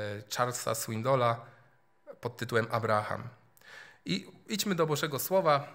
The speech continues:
mm, zwróćmy się znowu do Bożego Słowa i na początek chciałbym przedstawić dwie proste zasady, które wynikają z Bożego Słowa, e, które są zapisane jedna obok drugiej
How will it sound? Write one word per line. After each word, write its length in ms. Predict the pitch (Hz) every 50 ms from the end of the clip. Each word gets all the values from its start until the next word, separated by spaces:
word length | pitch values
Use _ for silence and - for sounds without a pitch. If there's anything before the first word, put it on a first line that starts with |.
| -
mm, 360 | - 135 131 127 123 123 120 117
zwróćmy 360 | - - 165 160 - 151 131
się 120 | - 139
znowu 240 | 120 - 151 143 139
do 100 | 139 131
Bożego 320 | 131 127 123 127 117 123
Słowa 640 | 113 - - 165 165 151 143 127 120 120 - - - - - - _ _ _ _ _ _ _ _ _ - - - -
i 320 | - 139 131 131 123 - - - - - -
na 80 | 143
początek 400 | - 190 180 - 240 - - -
chciałbym 280 | - - 196 180 175 165
przedstawić 460 | - 156 139 - 160 151 139 135 123
dwie 300 | 127 139 175 185 180 175
proste 340 | 180 165 156 147 - 156 139
zasady, 420 | 143 139 139 - 175 170 147 135
które 220 | - - 123 113 107
wynikają 480 | 113 113 110 110 - 120 117 110 110
z 80 | 110 113
Bożego 340 | 117 120 113 123 117 127 123
Słowa, 440 | - - 123 113 120 135 - - - - - - - - - - - - - - - - - - _ _
e, 220 | - - 127 127 123
które 260 | - - 170 165 165
są 380 | 160 - 165 160 160 165 - 147
zapisane 520 | 139 151 156 - 147 - 175 175 165 147
jedna 280 | 139 180 180 170 170 156
obok 260 | 151 143 143 131 127
drugiej 500 | - 156 160 160 156 143 139 135 131